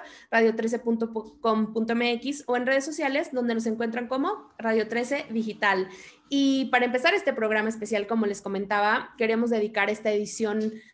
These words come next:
de Genio Live a todas las mujeres y a su invaluable participación en el desarrollo continuo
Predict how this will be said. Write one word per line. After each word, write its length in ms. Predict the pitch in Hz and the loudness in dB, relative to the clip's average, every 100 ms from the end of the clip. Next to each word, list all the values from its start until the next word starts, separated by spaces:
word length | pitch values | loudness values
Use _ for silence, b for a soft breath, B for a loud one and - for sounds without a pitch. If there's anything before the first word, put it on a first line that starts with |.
| - | 0
de 280 | 220 180 180 | 4 4 2
Genio 320 | 220 233 269 | 2 4 4
Live 440 | 240 196 220 240 | 4 4 2 0
a 180 | - 220 | -6 -4
todas 260 | - 285 330 | 0 2 2
las 180 | 262 226 | 0 0
mujeres 720 | 226 233 208 214 247 277 - | -2 0 0 2 0 -2 -6
y 140 | 233 | 0
a 100 | 214 | 0
su 280 | 214 - 220 | 0 0 0
invaluable 560 | 226 240 220 240 254 302 | 0 2 4 4 2 2
participación 880 | 311 220 220 214 - 190 226 214 226 | 0 -2 -4 -8 -8 -6 -2 -2 -2
en 160 | 226 214 | -2 0
el 80 | |
desarrollo 480 | 214 208 220 226 269 | 0 0 0 2 2
continuo 640 | 269 214 220 214 226 254 | 0 -2 0 0 2 0